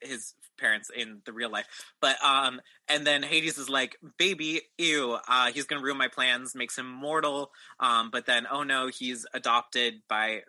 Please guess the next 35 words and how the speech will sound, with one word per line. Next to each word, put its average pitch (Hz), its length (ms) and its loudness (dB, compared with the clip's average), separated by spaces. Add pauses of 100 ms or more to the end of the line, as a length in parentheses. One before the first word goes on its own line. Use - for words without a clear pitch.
(260)
mortal 139 320 -6
parents. 117 440 -2
And 120 120 -2
then 117 260 -2
Hercules 151 460 -4
is 113 180 -14
bad 127 380 2
at 120 140 -2
doing 117 240 -4
things 113 220 -8
'cause 117 140 -10
he's 107 120 -16
clumsy. 120 440 -6
So 120 160 -6
he's 123 160 -8
oppressed 143 420 -2
because 123 220 -6
he's 110 140 -14
clumsy. 131 500 -2 (420)
And 127 120 0
then 113 260 0 (380)
Zeus 139 200 0
is 139 100 -8
like, 113 280 -4 (220)
"You 156 300 -6
have 156 220 0
to 143 60 -14
become 139 240 -4
a - 40 -2
hero 160 280 0
to 135 140 -8
become 127 240 -8
a 123 40 -4
god 135 280 2
again." 135 400 0